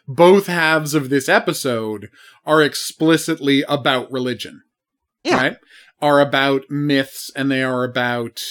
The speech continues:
Speaker 1: uh, like, different stories from the Bible and different looks at the Bible and, uh, and about how people choose to interpret the <laughs> Bible for their own purposes.
Speaker 2: Well, it's not, here, here's the point, right?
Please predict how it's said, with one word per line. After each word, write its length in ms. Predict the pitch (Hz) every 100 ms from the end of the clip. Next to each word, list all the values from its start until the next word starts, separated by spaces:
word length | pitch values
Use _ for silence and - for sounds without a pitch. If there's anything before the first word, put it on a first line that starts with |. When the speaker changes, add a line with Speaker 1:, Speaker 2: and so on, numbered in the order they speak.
| - -
Speaker 1:
uh, 540 | 135 127 113 107 - _
like, 320 | 147 131 123
different 380 | 120 147 - 135
stories 460 | - 160 143 143 135
from 100 | 139
the 60 |
Bible 360 | 123 120 120 123
and 80 | 127
different 260 | 120 131
looks 200 | 131 135
at 80 | 123
the 80 | 110
Bible 400 | 113 107 107 107 - - - -
and, 320 | 139 139 143
uh, 280 | 135 131 131 -
and 400 | - 285 202 151 - - -
about 240 | 160 180
how 160 | 170 170
people 380 | 175 170 160 143
choose 320 | 156 143 131
to 120 | 127
interpret 500 | 113 - 294 190 175
the 60 | 156
<laughs> 200 | 160 -
Bible 360 | 214 165 180 175
for 160 | 165
their 180 | 147 143
own 160 | 135 135
purposes. 1000 | 190 185 151 - - 131 - - - - _
Speaker 2:
Well, 320 | 240 311 330 240
it's 260 | 381 -
not, 260 | 392 440 427 - _ _ _
here, 240 | 427 427 -
here's 300 | 196 302 339
the 100 | -
point, 460 | 240 320 302 247 -
right? 300 | 160 175 277